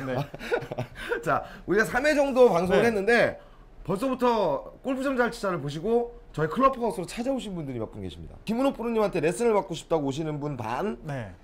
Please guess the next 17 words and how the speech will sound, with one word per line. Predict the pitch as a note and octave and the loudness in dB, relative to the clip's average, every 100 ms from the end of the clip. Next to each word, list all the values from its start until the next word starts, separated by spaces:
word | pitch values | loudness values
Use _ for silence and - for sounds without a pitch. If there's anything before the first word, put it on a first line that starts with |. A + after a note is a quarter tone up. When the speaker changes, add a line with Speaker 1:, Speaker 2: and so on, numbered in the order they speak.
| - | -16
Speaker 2:
저랑 | - E3 F#3+ D3+ | -4 0 0 0
놀고 | C#3+ F3+ F#3+ | -2 0 -4
싶다고 | - - D3 C#3+ | -2 -4 -2 -4
오시는 | C3 B2+ | -4 -6
Speaker 1:
음, | A#2+ A2 | -6 -6
Speaker 2:
분 | D3+ G2 | -8 -6
반. | A2 G2 | -8 -6
Speaker 1:
네. | A#2+ A2 F2+ - - - | -10 -12 -14 -20 -20 -4
Speaker 2:
네. | A#2 G#2 - - | -2 -2 -4 -6
어떤 | - G#3+ D4+ D4+ | 2 2 2 -2
느낌이셨어요? | A#3+ A#3 F3+ D#3+ A#3+ G#3 - D3+ | 0 0 0 4 6 6 4 2
아, | |
정말로 | E3+ B3 A#3 F#3 | 2 4 6 4
이 | E3+ F#3 D3 | 2 -2 0
영상을 | E3 G#3 A3+ | 2 4 2
보고 | E3+ | 2
조-, | D#3 | -4